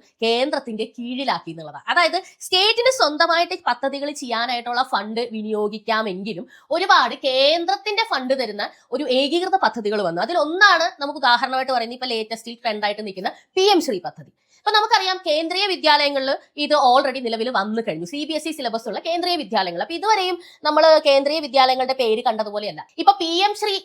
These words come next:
കേന്ദ്രീയ വിദ്യാലയം എന്നാണ് എല്ലാത്തിന്റെയും പേര് മാറ്റിയിരിക്കുന്നത്. അപ്പൊ നമുക്ക് നോക്കിക്കഴിഞ്ഞാൽ ഇത് ഇന്ത്യയിൽ ഏത് സ്റ്റേറ്റിൽ പോയാലും കേന്ദ്രീയ വിദ്യാലയത്തിന്റെ പേര് ഇതാണ്. ഇപ്പൊ പി എം ശ്രീ എന്നൊരു പദ്ധതിയിലൂടെ സ്റ്റേറ്റുകളും കൂടി ഇതിൽ അംഗമാകുമ്പോൾ സ്റ്റേറ്റുകളുടെ സ്കൂളുകളുടെ പേരും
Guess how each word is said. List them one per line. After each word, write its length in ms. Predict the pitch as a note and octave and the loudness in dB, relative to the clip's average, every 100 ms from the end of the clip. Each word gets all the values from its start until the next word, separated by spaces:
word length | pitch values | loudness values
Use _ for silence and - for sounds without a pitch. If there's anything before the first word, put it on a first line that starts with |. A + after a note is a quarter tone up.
| _ | _
കേന്ദ്രീയ 320 | C#4+ C4 B3 | -4 -4 -6
വിദ്യാലയം 520 | B3+ - A3 G#3 A3+ A3+ B3+ | -8 -4 2 2 2 0 -4
എന്നാണ് 380 | C4 C4+ A3+ - | 0 0 0 -4
എല്ലാത്തിന്റെയും 400 | D4 D#4+ C4+ B3 | -2 -2 -2 -4
പേര് 240 | A#3+ A#3+ | -2 -2
മാറ്റിയിരിക്കുന്നത്. 460 | B3 - D#3+ - - _ | -2 -6 -12 -18 -20 _
അപ്പൊ 120 | - | 0
നമുക്ക് 220 | G4+ A4 C5 | 2 4 2
നോക്കിക്കഴിഞ്ഞാൽ 400 | A4 A4 G#4+ G4+ | 2 2 0 0
ഇത് 100 | G#4 | -2
ഇന്ത്യയിൽ 680 | G#4 E4+ D#4 F4 A4 F#4+ G4 - _ A#3 | -2 -2 -2 0 0 0 -2 -6 _ -2
ഏത് 300 | D#4 G4 G#4+ | 0 -2 -4
സ്റ്റേറ്റിൽ 320 | F4+ E4+ F4 | -8 -8 -6
പോയാലും 480 | E4+ D4+ C#4+ C4 E4 _ _ _ _ _ | -2 0 0 -2 -10 _ _ _ _ _
കേന്ദ്രീയ 300 | C4 C#4 D4+ | -4 -2 -4
വിദ്യാലയത്തിന്റെ 420 | E4+ B3 D4 C#4+ C#4+ | -6 -6 -8 -8 -8
പേര് 160 | C4 | -6
ഇതാണ്. 180 | B3+ A3+ | -6 -8
ഇപ്പൊ 580 | - _ _ _ _ F4+ | -12 _ _ _ _ -4
പി 120 | F4+ | 0
എം 240 | F4+ G#4+ | 0 0
ശ്രീ 220 | A4 A#4+ A#4 | 0 0 0
എന്നൊരു 180 | G#4 G#4+ | 0 2
പദ്ധതിയിലൂടെ 540 | F4+ E4+ F4+ F4+ D#4+ | 0 0 -4 -4 -4
സ്റ്റേറ്റുകളും 600 | F4 D#4+ D4 D4+ F4 F#4 | -4 -4 -2 -2 0 0
കൂടി 160 | F4+ E4 | 0 0
ഇതിൽ 140 | D#4 | 0
അംഗമാകുമ്പോൾ 600 | D4 C4+ C#4 F#3+ F3+ E3+ - _ | 2 2 2 2 -2 -8 -10 _
സ്റ്റേറ്റുകളുടെ 580 | - F4+ F#4+ G#4+ A4+ G4+ | -6 -2 0 2 2 0
സ്കൂളുകളുടെ 540 | G4+ F4 D#4 D4+ C#4 | -2 -2 0 0 0
പേരും 400 | C4+ A#3 F#3+ - | -2 -2 -4 -8